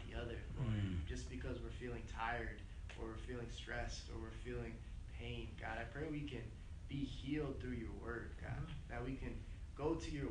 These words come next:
Speaker 1: word to feel, uh, to feel closer to you, God. I know the world just, it, it constantly harps on how we're not, we're not enough in, in any and every category,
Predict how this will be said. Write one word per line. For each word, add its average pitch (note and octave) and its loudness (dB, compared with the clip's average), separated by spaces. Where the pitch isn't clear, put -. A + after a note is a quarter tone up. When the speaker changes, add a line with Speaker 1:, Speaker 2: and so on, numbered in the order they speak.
Speaker 1:
word B2+ 2
to B2 -2
feel, A#2 0
uh, G#2 -2
to D3 2
feel D#3+ 2
closer C#3 2
to - -2
you, G#2+ -4
God. G#2 -2
I A2+ -4
know A#2 -2
the B2 0
world C3+ 6
just, C3 0
it, B2+ 4
it C3 0
constantly C#3 4
harps B2 2
on A2 -4
how A#2 4
we're A#2 0
not, A#2+ 2
we're - 2
not C#3 8
enough A#2 4
in, A2+ -2
in B2 0
any C#3+ 4
and C3 4
every B2 2
category, G#2+ -2